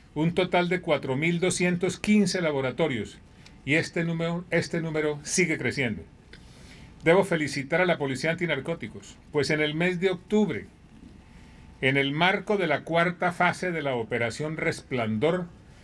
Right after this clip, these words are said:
se han ubicado y destruido doscientos treinta y dos laboratorios de droga en Cauca, Caquetá y Putumayo.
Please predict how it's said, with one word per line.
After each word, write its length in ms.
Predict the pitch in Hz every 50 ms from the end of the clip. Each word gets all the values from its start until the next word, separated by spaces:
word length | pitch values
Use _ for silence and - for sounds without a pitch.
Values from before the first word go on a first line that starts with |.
| - - - - - - -
se 260 | - - - 131 131
han 200 | 147 165 190 202
ubicado 580 | 202 190 170 - 156 175 165 170 175 180 185
y 40 | 180
destruido 640 | 165 160 131 - - 147 131 135 151 165 180 185 175
doscientos 800 | 165 143 131 - - 185 190 202 208 214 202 - 208 196 202 -
treinta 400 | - 160 156 143 127 131 139 131
y 60 | 135
dos 200 | 135 175 190 185
laboratorios 800 | 185 185 175 156 143 131 123 113 - 165 170 170 175 175 170
de 140 | 147 135 127
droga 280 | 127 131 151 151 160 156
en 120 | 160 147
Cauca, 520 | 131 - 175 175 180 175 - 180 170 170 175 - - - - - - - - - - -
Caquetá 680 | 147 131 123 - 120 110 - - 139 143 143 143 143 - - -
y 100 | - 139
Putumayo. 640 | - - 160 160 156 160 156 151 151 139 120 87